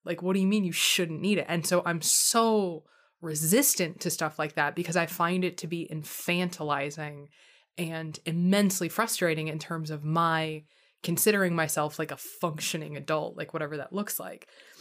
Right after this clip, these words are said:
And so for a really long time, like, I would get really mad when I saw videos like that. I'm like, "Oh, well, it must be really nice for you. Like, roll your D twenty, you nerd." And I would go, "But that's a perfectly valid system. Like, that's a perfectly valid system that works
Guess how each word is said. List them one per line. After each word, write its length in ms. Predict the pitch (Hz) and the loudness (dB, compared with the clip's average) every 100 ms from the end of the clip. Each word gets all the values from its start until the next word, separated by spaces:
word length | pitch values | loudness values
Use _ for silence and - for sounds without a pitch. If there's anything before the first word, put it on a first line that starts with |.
| - _ _ | -20 _ _
And 120 | 190 | 2
so 100 | 202 | 2
for 140 | 190 190 | 2 2
a 20 | |
really 260 | 190 254 247 | 6 6 6
long 220 | 185 165 | 4 0
time, 340 | - 220 247 | 0 2 2
like, 180 | 160 143 | 0 0
I 100 | 165 175 | 2 2
would 80 | |
get 120 | 180 - | 2 -2
really 320 | 165 196 190 | 2 2 4
mad 440 | 165 156 156 151 147 | 2 4 4 2 0
when 140 | 156 | -2
I 80 | 151 | 0
saw 220 | 151 147 | 0 0
videos 360 | 147 185 190 - | -2 -8 -8 -8
like 140 | 156 | -6
that. 280 | - 92 - | -6 -8 -6
I'm 80 | 175 | -2
like, 160 | 165 - | -2 4
"Oh, 200 | 214 202 | 6 8
well, 220 | 180 170 | 8 8
it 60 | 170 | 6
must 200 | 196 190 | 2 2
be 60 | |
really 220 | 202 202 190 | 0 2 4
nice 200 | 190 185 | 4 2
for 140 | 175 | 0
you. 260 | 185 202 175 | 2 4 4
Like, 240 | 165 - | 2 0
roll 160 | 170 180 | 0 0
your 120 | 170 | -2
D 280 | 165 165 175 | -6 -4 -2
twenty, 240 | 185 175 | -2 -2
you 100 | 147 | -4
nerd." 560 | 147 151 151 151 160 170 - - - - - | -4 -2 0 0 0 -4 -14 -20 -20 -18 -2
And 100 | 180 | 2
I 80 | 185 | 4
would 80 | 180 | 6
go, 300 | 175 165 - | 4 2 -2
"But 80 | - | 0
that's 160 | 220 220 | 2 2
a 40 | |
perfectly 360 | - 269 269 240 | 0 -2 4 4
valid 280 | 208 202 180 | 4 2 2
system. 580 | 277 - - - - - | 0 0 -6 -10 -18 -2
Like, 120 | 196 | 2
that's 180 | 214 214 | 2 2
a 140 | 185 - | 0 -2
perfectly 760 | - - - 339 277 - 170 | -8 -2 2 4 4 0 -2
valid 320 | 160 - - - | -4 -4 -6 -6
system 360 | 160 175 190 | -4 -2 0
that 180 | 185 - | -2 -2
works 380 | 190 196 - | 0 2 0